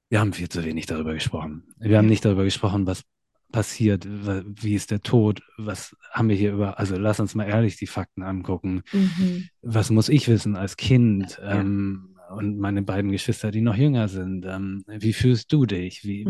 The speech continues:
Speaker 1: also
Speaker 2: Mhm.
Speaker 1: all diese, diese Fragen haben wir nicht
Speaker 2: Ja.
Speaker 1: beantwortet.
Speaker 2: Mhm.
Speaker 1: Es gab diese
Speaker 2: Ja.
Speaker 1: Angstmomente, wenn's richtig
Speaker 2: Ja.
Speaker 1: schlimm wurde, und dann haben wir versucht, da ganz schnell wieder rauszukommen.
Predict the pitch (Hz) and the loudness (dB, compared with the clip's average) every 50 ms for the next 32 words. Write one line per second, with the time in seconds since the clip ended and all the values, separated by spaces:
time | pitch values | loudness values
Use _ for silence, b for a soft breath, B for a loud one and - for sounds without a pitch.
0 | 190 180 180 117 104 101 95 110 113 113 110 120 113 120 120 120 110 104 101 123 | 0 2 2 2 2 2 2 2 2 4 4 4 4 4 4 4 2 2 0 2
1 | 123 131 123 - - 120 113 104 98 101 101 98 95 90 95 95 - 98 95 92 | 2 2 0 -2 -4 -4 -2 -2 0 0 0 2 2 0 0 -2 -4 -6 -6 -6
2 | 85 82 - - - - - - - - _ _ _ _ _ 190 185 175 175 180 | -6 -8 -10 -12 -12 -12 -12 -16 -18 -20 _ _ _ _ _ -10 -8 -8 -8 -8
3 | 180 175 175 _ - - 127 123 123 117 123 113 123 120 135 139 139 127 - - | -10 -12 -16 _ -2 2 2 4 4 4 4 4 4 4 4 2 2 2 2 2
4 | 127 120 117 120 120 113 104 113 113 113 117 117 107 104 107 - 101 104 95 95 | 4 4 6 4 4 2 2 2 2 2 0 -2 -4 -8 -14 -12 -10 -6 -6 -6
5 | - - - 135 123 - 131 123 - - 127 120 120 120 113 117 117 113 113 110 | -6 -2 0 0 0 0 0 -4 -2 0 0 2 2 2 2 2 2 2 2 0
6 | 113 104 b b b b b b b b b b b _ - 101 101 101 90 98 | 0 -4 b b b b b b b b b b b _ -2 0 0 2 2 0
7 | 104 95 - 95 92 87 98 - - 95 87 98 98 92 - - - 87 82 82 | 0 0 -2 -4 -4 -4 -4 -4 -4 -4 -2 -2 -2 -2 -4 -6 -8 -8 -10 -10
8 | 85 80 80 80 80 80 - - 82 - - 85 80 82 80 82 | -10 -10 -10 -10 -10 -10 -12 -14 -14 -12 -12 -12 -12 -12 -14 -14